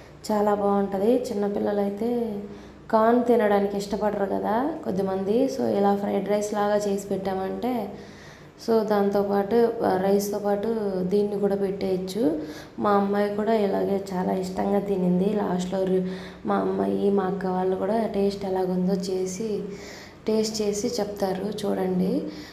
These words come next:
so, ముందుగా అయితే నేను కుక్కర్లో రైస్ అయితే పెట్టేసుకుంటున్నాను. త్రీ గ్లాసెస్ రైస్ అందరికీ, ఇంట్లో వాళ్ళందరికీ and అక్క వాళ్ళ పిల్లలకు కూడా బాక్స్ పెట్టేస్తున్నాను అనమాట. So, ఆ, కొద్ది-, మేమైతే రాయలసీమ సైడ్ అయితే రైస్లో మేము కొద్దిగా ఉప్పు వేసి వండుకుంటామండి.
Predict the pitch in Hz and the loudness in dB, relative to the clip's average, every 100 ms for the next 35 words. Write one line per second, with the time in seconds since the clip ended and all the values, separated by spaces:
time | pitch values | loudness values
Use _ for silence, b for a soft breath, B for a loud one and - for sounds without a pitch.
0 | B - 202 202 196 202 208 214 208 220 | B -6 -2 2 4 4 4 2 0 0
1 | 220 202 208 202 196 208 208 220 233 202 | 0 2 0 0 -2 -2 0 2 2 4
2 | 202 202 208 208 190 185 190 190 185 180 | 2 2 0 0 0 -2 -4 -2 -2 0
3 | 180 185 202 190 190 180 170 180 180 185 | 2 2 0 0 0 2 0 -2 -4 0
4 | 180 185 185 202 294 B B B B 208 | 2 2 0 -2 -2 B B B B -4
5 | 190 202 202 208 196 190 190 185 180 180 | 0 2 0 0 0 0 -2 0 0 2
6 | 185 180 185 233 226 202 190 180 190 185 | 2 0 -2 -4 -4 -4 -6 -6 -4 -2
7 | 185 180 180 180 180 180 175 170 170 - | -2 0 0 0 0 -2 -2 -4 -6 -6
8 | 180 180 180 - - 180 175 170 170 170 | -4 -2 -4 -6 -6 -4 -4 -4 -6 -8
9 | 196 208 262 285 B B B B B B | -8 -6 -4 -6 B B B B B B
10 | B - 214 202 185 - - - 190 185 | B -6 -2 0 0 -4 -8 -4 0 0
11 | 180 190 - 208 208 208 208 262 - 208 | 2 0 0 2 4 2 2 0 2 4
12 | 214 247 269 247 240 226 220 226 226 208 | 4 4 4 2 2 0 0 0 0 2
13 | 214 214 220 220 202 214 214 208 185 202 | 2 0 -2 0 0 0 -2 -2 -2 0
14 | 208 202 202 247 226 226 226 208 202 202 | 2 2 4 4 6 4 2 2 0 -2
15 | 196 180 180 180 233 302 | -2 0 0 0 0 -2